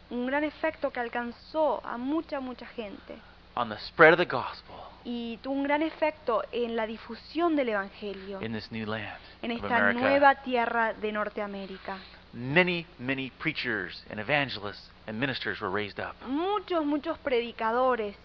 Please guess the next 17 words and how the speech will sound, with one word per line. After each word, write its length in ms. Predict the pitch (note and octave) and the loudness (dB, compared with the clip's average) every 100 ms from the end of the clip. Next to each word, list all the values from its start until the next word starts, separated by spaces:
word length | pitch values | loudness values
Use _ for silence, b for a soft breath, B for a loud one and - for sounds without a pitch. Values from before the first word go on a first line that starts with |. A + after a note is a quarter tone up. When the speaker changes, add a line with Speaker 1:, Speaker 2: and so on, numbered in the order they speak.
| - | -8
Speaker 1:
y 80 | A3 | -4
evangelistas, 920 | G#3 G#3 A#3 A3+ B3+ - - G3+ F#3+ | -4 -6 -6 -6 -8 -12 -8 -8 -6
ministros 480 | A3 C4+ C4+ B3 A3 - | -6 -6 -4 -8 -8 -4
fueron 340 | C#4 D4 C#4+ B B B | 0 2 0 B B B
levantados 1000 | B3+ A#3+ A3+ A3+ A#3 - C#4 A#3 G3 G3 - | -2 0 2 0 -4 2 4 4 2 -4 -8
y 60 | A3 | -6
alzados. 640 | G#3 G#3 - G3+ F3+ F#3+ - | -6 -6 -6 -4 -4 -6 0
Speaker 2:
Some 140 | D3+ | 2
of 60 | C#3+ | 2
the 80 | |
greatest, 580 | G#2+ G#2 C3+ D3+ D#3 - - - - A2+ | -2 2 2 4 -2 -6 -16 -14 -12 -6
some 120 | D3 | -4
of 60 | C#3+ | -4
the 60 | A2 | -2
biggest 280 | C#3 C#3+ | -2 -2
denominations 600 | D3 C3+ C#3 C#3 - B2+ - | -2 0 0 -4 -8 -12 -10
today 420 | A#2+ A#2+ F#2 | -4 -2 -4